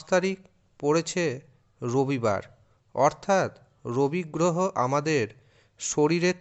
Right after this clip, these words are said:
তেজ, প্রকাশ, চেতনা, জ্ঞান ও প্রাণের সঞ্চার করে। কাজেই সব দিক থেকে এই সিদ্ধান্ত তাৎপর্যপূর্ণ বলে মনে হয়। কাজেই ভারতবর্ষের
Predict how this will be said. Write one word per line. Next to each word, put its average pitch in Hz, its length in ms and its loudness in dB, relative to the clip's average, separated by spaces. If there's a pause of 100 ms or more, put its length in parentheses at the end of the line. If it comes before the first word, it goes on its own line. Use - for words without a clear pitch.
তেজ, 139 280 4 (500)
প্রকাশ, 165 540 4 (580)
চেতনা, 151 500 -2 (560)
জ্ঞান 135 440 0 (500)
ও 143 180 2
প্রাণের 135 520 2 (120)
সঞ্চার 123 460 0
করে। 104 260 -2 (580)
কাজেই 131 420 2 (360)
সব 139 300 2 (120)
দিক 175 240 -4
থেকে 170 280 -2 (520)
এই 139 220 2
সিদ্ধান্ত 170 680 -2 (680)
তাৎপর্যপূর্ণ 156 920 2 (100)
বলে 131 300 0 (500)
মনে 123 300 0
হয়। 101 280 0 (320)
কাজেই 135 420 4 (520)
ভারতবর্ষের 156 880 2